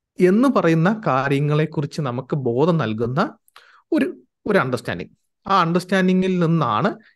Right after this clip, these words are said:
ഏത് വ്യക്തിയും ലോകത്തെ നോക്കിക്കാണുന്നത്. ആ അണ്ടർസ്റ്റാൻഡിങ്ങിൽ നിന്ന് നമ്മൾ, ആ, ഈ പറഞ്ഞ പോലെ ഓരോ കാര്യത്തെ വിവേചിക്കും, ശരിയാണോ തെറ്റാണെന്നുള്ളത്. ഇന്നലെ ഇപ്പം വിഷ്ണു ചേട്ടൻ പറഞ്ഞ പോലെ ചില ചിന്തിക്കും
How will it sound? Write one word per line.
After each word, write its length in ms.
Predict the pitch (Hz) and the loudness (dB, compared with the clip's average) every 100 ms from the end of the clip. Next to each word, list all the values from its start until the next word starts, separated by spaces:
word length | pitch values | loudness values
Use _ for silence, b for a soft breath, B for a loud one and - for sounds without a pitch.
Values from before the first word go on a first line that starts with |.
| - | -4
ഏത് 240 | 143 160 | 0 0
വ്യക്തിയും 320 | 143 135 160 175 | -2 -4 -2 0
ലോകത്തെ 280 | 123 127 | 0 0
നോക്കിക്കാണുന്നത്. 640 | 131 113 123 117 98 104 214 - b b | -4 -4 -6 -6 -6 -6 -6 -8 b b
ആ 80 | 208 | -2
അണ്ടർസ്റ്റാൻഡിങ്ങിൽ 500 | 170 165 175 165 156 | 0 0 0 0 0
നിന്ന് 140 | 139 | -2
നമ്മൾ, 320 | 139 123 127 220 b b b _ _ - | -4 -2 -2 -4 b b b _ _ -4
ആ, 200 | 147 135 | -2 2
ഈ 80 | 175 | 2
പറഞ്ഞ 200 | 156 143 | 2 0
പോലെ 220 | 117 104 | -2 -2
ഓരോ 260 | - 139 147 147 | -2 0 0 -2
കാര്യത്തെ 280 | 135 135 135 | -4 -2 -2
വിവേചിക്കും, 480 | 120 120 113 87 - _ _ _ | 0 0 -2 -8 -14 _ _ _
ശരിയാണോ 460 | 123 113 104 113 | -6 -4 -4 -6
തെറ്റാണെന്നുള്ളത്. 640 | 143 - 117 101 87 90 - _ _ _ _ _ _ _ - | -6 -6 -4 -4 -6 -8 -10 _ _ _ _ _ _ _ -2
ഇന്നലെ 240 | 170 180 | 0 2
ഇപ്പം 400 | 196 233 170 170 | 2 0 0 2
വിഷ്ണു 200 | 170 165 | 2 2
ചേട്ടൻ 180 | 170 165 | 2 2
പറഞ്ഞ 160 | 151 147 | 2 0
പോലെ 180 | 135 220 b b b - | 0 -2 b b b -2
ചില 160 | 202 | 2
ചിന്തിക്കും 580 | 226 196 165 196 214 - | 4 4 2 2 -2 -4